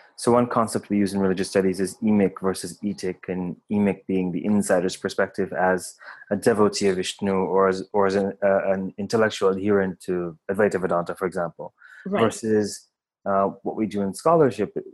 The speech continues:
Speaker 1: the etic perspective, which is what can we understand from outside the tradition. And they're not necessarily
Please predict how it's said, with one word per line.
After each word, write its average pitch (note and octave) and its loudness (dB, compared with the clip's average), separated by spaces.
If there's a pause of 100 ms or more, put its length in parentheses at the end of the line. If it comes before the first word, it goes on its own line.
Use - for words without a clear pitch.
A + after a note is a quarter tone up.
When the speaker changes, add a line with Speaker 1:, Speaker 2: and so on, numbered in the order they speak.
Speaker 1:
the - -6 (100)
etic G2+ -6
perspective, F#2+ -8
which F#2 -12
is F#2 -8
what G2+ 0
can A2 -4
we G2+ 0
understand F2+ -4
from F#2 -10
outside G#2 -2
the F#2+ -6
tradition. F#2 -6 (340)
And E3 2
they're F3+ 4
not F#3+ 4
necessarily C#3+ 2